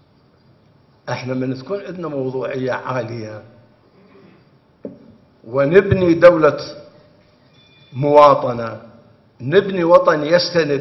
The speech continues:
إلى معادلة وطن مواطن، هو له المعادلة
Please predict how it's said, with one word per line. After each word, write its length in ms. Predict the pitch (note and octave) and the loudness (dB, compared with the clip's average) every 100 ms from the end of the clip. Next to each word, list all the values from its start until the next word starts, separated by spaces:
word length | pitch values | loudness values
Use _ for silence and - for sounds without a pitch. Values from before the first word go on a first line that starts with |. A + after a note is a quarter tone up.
| C#3 | -6
إلى 300 | D3 D3+ C#3 | -2 0 2
معادلة 760 | C3 B2+ B2+ D#3+ D#3 C3+ C3+ C3 | 0 -4 -4 -4 -2 -2 -2 0
وطن 360 | C#3 F3+ A3 A#3 | 0 2 2 -2
مواطن، 760 | A#3 G3 C#3+ D3 C3+ C#3+ G#2+ G#2+ - - - _ _ _ _ _ _ _ _ - | -4 -4 0 2 0 -4 -12 -16 -20 -20 -20 _ _ _ _ _ _ _ _ -14
هو 140 | C3+ | -10
له 120 | C3+ C#3+ | -6 -4
المعادلة 720 | C3 C3 C3 D3+ C#3 C#3 | -4 -6 -2 -2 2 2